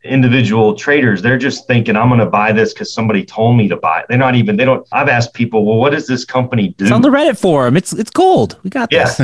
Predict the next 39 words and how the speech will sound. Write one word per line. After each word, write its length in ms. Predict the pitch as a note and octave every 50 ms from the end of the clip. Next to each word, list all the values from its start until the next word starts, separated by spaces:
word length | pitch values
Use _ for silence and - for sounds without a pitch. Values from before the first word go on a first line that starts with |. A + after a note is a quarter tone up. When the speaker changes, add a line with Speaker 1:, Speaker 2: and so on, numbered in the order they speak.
| - -
Speaker 2:
<laughs> 120 | - G#2 -
Speaker 1:
Yeah. 180 | C#3+ C3 B2
"Hey, 160 | B2 D#3 F3+
what 140 | F#3+ F3 G#3
does 140 | A#3 A3+ F#3
this 120 | G#3+ G#3 -
company 360 | - F3+ F3+ E3+ E3+ D#3+ D3+
do?" 240 | C#3 C#3+ A2+ - - - _ _ _ _ _ -
They 80 | - A2+
got 160 | A#2+ B2+ B2
no 180 | B2+ B2+ B2+ A#2+
clue. 320 | - - G2+ F2 - - _ _ _ _ _ _ _ _ _ _ _ - -
Speaker 2:
Mm-hmm. 160 | G#2 G2+ G#2
Speaker 1:
And 80 | A2+
I'm 60 | A2 D#3
like, 160 | D#3 B2+ B2
"Man, 140 | D3 D3+ C#3
how 120 | B2+ D#3+
do 80 | F#3 G3
you 100 | G3 G3
put 240 | G3 - G3 F3+ D#3
your 120 | D3 C3
money 380 | B2 C3 C#3 D#3+ D#3+ D3 B2 A2
in 100 | A#2 A#2
a 100 | G#2 G#2
company 540 | - - D3+ D3+ - C#3 A#2+ A2 G#2 F#2+ F#2
and 100 | G2+ A2+
you 80 | B2+
don't 240 | C#3+ F3 D#3 - C#3+
even 240 | C#3+ C3 B2 A#2 A2
know 120 | A#2+ B2
what 180 | C3+ C#3+ - -
they 140 | G#2+ G2 F#2+ - -
do 280 | G#2 A#2 C3+ D#3 B2+ -
or 100 | F#2+ G2+
how 180 | - - B2+ C3
they 160 | B2+ C3 B2+
make 280 | A#2+ B2+ C3+ B2 -
money?" 400 | F#2+ E2+ G#2+ D3 D#3+ C3+ - -